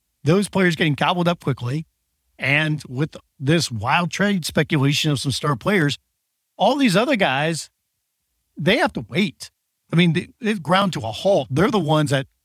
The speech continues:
really have to sit there and going, "Well, I still don't know where I'm gonna go yet." And you're probably not gonna know anytime soon because teams have gotta leave roster spots open for potential trades.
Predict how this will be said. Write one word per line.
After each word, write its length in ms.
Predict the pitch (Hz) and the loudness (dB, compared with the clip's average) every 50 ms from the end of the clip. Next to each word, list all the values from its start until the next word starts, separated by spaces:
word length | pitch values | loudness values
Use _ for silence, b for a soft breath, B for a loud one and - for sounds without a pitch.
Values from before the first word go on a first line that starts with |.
| _ _ - | _ _ -2
really 220 | 170 202 220 202 | 0 0 2 2
have 120 | 170 156 - | 2 0 0
to 80 | - | -4
sit 200 | - - 175 180 - | -4 -4 -4 -4 -4
there 80 | 139 | -4
and 60 | 131 | -4
going, 320 | 113 127 117 117 120 123 117 | -2 -2 -2 0 -2 -2 0
"Well, 220 | 127 156 185 202 | 0 0 2 2
I 260 | 185 160 180 208 202 | 2 0 0 0 -2
still 300 | 165 - - - 180 180 | -4 -6 -6 -4 -4 -2
don't 140 | 190 220 220 202 | 0 0 0 0
know 100 | 208 202 | 0 2
where 200 | 202 208 208 220 | 2 2 2 2
I'm 140 | 220 214 | 0 0
gonna 160 | 202 214 214 202 | 0 0 -2 0
go 200 | 185 220 226 226 | 2 2 2 2
yet." 240 | 190 170 190 208 | 2 0 0 -2
And 120 | - 156 143 | -2 -2 -2
you're 120 | 127 117 _ _ _ _ _ | -2 -2 _ _ _ _ _
probably 460 | - 160 160 175 190 202 180 202 202 196 | -8 -4 0 0 0 0 0 0 -2 0
not 200 | 190 196 190 - | -2 -4 -4 -4
gonna 140 | 185 170 | -4 -2
know 180 | 160 165 170 160 | 0 0 0 0
anytime 380 | 143 127 123 - - 120 117 110 | -2 -2 -4 -6 -6 -6 -6 -6
soon 240 | - - - - - _ _ _ _ _ _ _ _ _ _ - | -6 -8 -12 -14 -14 _ _ _ _ _ _ _ _ _ _ -2
because 340 | 175 160 - 175 160 127 - | -2 0 2 2 0 0 0
teams 260 | - 160 175 196 185 | 0 2 2 2 0
have 100 | 208 165 | 0 0
gotta 160 | 165 151 143 | 0 0 0
leave 220 | 127 123 120 92 98 | 0 -2 -2 -2 -2
roster 360 | 104 117 156 151 - - 185 | -2 0 0 -2 -2 -6 -8
spots 320 | - - 190 180 185 - | -6 -2 -2 -2 -2 -2
open 220 | 185 175 - 185 175 | -4 -6 -6 -8 -8
for 120 | - 190 | -8 -10
potential 420 | - - 151 - 160 156 - - 156 | -8 -8 -4 -2 -2 -2 -2 -4 -4
trades. 580 | - 151 151 151 151 151 147 143 139 - - | -2 0 2 2 4 4 2 2 0 -4 -8